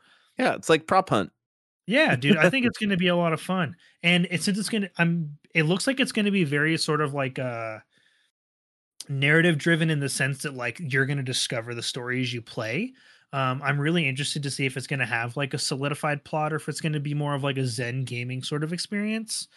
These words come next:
Speaker 1: Mm.
Speaker 2: Either
Speaker 1: I
Speaker 2: way,
Speaker 1: think
Speaker 2: I'll be picking it up.
Speaker 1: I think there's a lot of room for more Zen gaming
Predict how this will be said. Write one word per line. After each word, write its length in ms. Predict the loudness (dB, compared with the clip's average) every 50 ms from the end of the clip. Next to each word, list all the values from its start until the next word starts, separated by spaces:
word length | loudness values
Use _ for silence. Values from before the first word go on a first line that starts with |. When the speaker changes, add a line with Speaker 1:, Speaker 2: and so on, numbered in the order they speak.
| -18 -12
Speaker 1:
Mm. 420 | -8 -6 -4 -4 -4 -6 -8 -12 -16 _ _ _ _ _ -20 -6 0
Speaker 2:
Either 240 | 0 2 2 4 4
Speaker 1:
I 40 | 4
Speaker 2:
way, 60 | 6 4
Speaker 1:
think 200 | 4 4 2 -4 -14 _ _
Speaker 2:
I'll 80 | -6 -6
be 60 | -6 -4 -6
picking 220 | -6 -6 -6 -8
it 100 | -6 -6
up. 200 | -6 -8 -8 -12 _ _ _ _ _ _ _ _ _ _ -2
Speaker 1:
I 60 | 0
think 160 | 2 0 0 0
there's 180 | 0 4 4
a 40 | 4
lot 240 | 6 8 6 6 6
of 120 | 4 2
room 280 | 0 0 0 0 -2 -4
for 360 | -4 0 2 2 4 2 0
more 360 | -2 -4 -2 0 0 0 0
Zen 580 | -2 -4 -4 -4 -4 -4 -4 -6 -8 -10 -10 -14 _ -8
gaming 640 | -6 -6 -6 -6 -8 -8 -8 -10 -12 -14 -18 -20